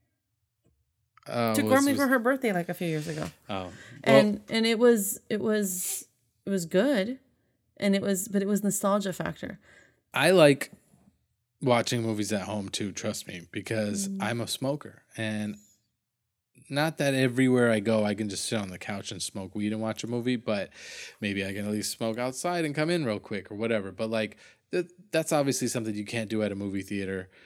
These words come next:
Speaker 1: Um, I do remember the first time I realized you could drink in a movie theater, which obviously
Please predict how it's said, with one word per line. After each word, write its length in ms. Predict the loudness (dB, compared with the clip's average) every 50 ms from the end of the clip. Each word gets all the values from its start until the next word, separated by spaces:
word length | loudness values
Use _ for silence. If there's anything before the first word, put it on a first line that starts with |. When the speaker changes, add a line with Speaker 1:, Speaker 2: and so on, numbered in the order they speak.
| -20 -20 _ _ -8
Speaker 1:
Um, 300 | -6 -6 -6 -6 -8 -8
I 80 | -6 2
do 140 | 4 4 4
remember 320 | 6 4 2 2 4 2
the 80 | 2 2
first 240 | 4 2 2 2 2
time 140 | -2 -2 -2
I 60 | -2
realized 380 | -2 -2 -2 -2 -2 -2 -4 -6
you 60 | -6
could 120 | -8 -10
drink 300 | -10 -6 -6 -6 -4 -4
in 80 | -6 -8
a 40 | -8
movie 260 | -8 -10 -10 -10 -10
theater, 360 | -10 -8 -8 -8 -8 -8 -10
which 220 | -10 -8 -2 0 2
obviously 640 | 2 2 2 0 -2 -2 -4 -6 -6 -6 -8 -12